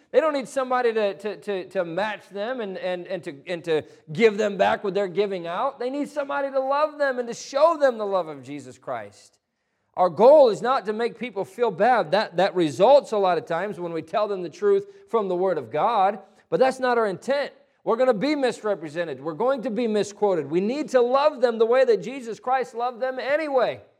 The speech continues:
We're gonna be misunderstood. We're going to be mistaken. We need to love them the way that Jesus Christ loved them anyway. He gave his life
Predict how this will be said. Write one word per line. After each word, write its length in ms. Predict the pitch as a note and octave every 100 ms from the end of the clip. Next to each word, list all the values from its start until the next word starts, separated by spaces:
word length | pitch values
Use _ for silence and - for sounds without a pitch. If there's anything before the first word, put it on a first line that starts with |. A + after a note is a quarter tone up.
| _ _ _ _ _ _
We're 100 | F3+
gonna 160 | C4 C4
be 120 | D4+
misunderstood. 840 | D#4 C#4+ C4+ A#3+ G3+ - A3 G3+
We're 100 | F3
going 240 | F#3+ C4 A3
to 80 |
be 460 | C4 G3 D#4 D#4 G#3+
mistaken. 720 | G#3 G#3 - - A#3+ F#3+ F#3 C#3 - _
We 100 | G3+
need 180 | C#4+ C4+
to 100 | C4+
love 400 | C4+ C#4+ D4+ C4
them 180 | B3
the 80 | A3+
way 160 | A#3+ C4
that 220 | B3+ G#3
Jesus 420 | G3+ D4+ A#3 A3+
Christ 420 | - C4+ C#4+ C#4
loved 260 | C4+ B3+ A#3
them 180 | C4 C4
anyway. 640 | C4+ D#4+ D#4+ D4 A#3+ C3+ - _ _ _ _ _ _ _
He 160 | C#4+
gave 320 | C4+ C#4+ D4
his 240 | A#3+ B3+ F#3+
life 640 | A#3 C4+ E4+ E4 A#3+ -